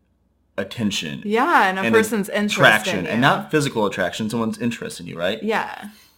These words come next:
Speaker 2: Yes, absolutely.
Speaker 1: If someone's watching your stories all the time, maybe it doesn't mean that they wanna bang ya, but it does mean that they aren't repulsed by you, and it does mean that
Speaker 2: <laughs>
Speaker 1: they
Speaker 2: Well, it
Speaker 1: are
Speaker 2: could
Speaker 1: keeping your
Speaker 2: be.
Speaker 1: attention for at least sixteen seconds at a time.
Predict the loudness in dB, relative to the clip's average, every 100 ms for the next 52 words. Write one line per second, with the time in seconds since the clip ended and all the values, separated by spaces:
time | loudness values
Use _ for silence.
0 | _ -4 -4 -4 -4 -4 -4 -8 -6 -4
1 | 2 4 6 6 4 4 -2 -2 -2 0
2 | 0 -2 -6 -2 0 2 2 0 0 -2
3 | -2 -2 -2 -4 -6 -8 -8 -8 -8 -12
4 | -14 -14 -12 -14 -16 _ -2 0 4 4
5 | 4 2 2 0 -2 -4 -4 -4 -2 -2
6 | -2 -2 -8 -4 -4 -2 -2 -4 -4 -6
7 | -6 -6 -2 -2 -2 -2 -2 -2 -2 -4
8 | -2 0 2 2 2 2 4 4 4 6
9 | 4 4 2 2 2 2 2 -2 -2 -2
10 | 0 0 0 -2 -4 -6 -4 -2 -2 -6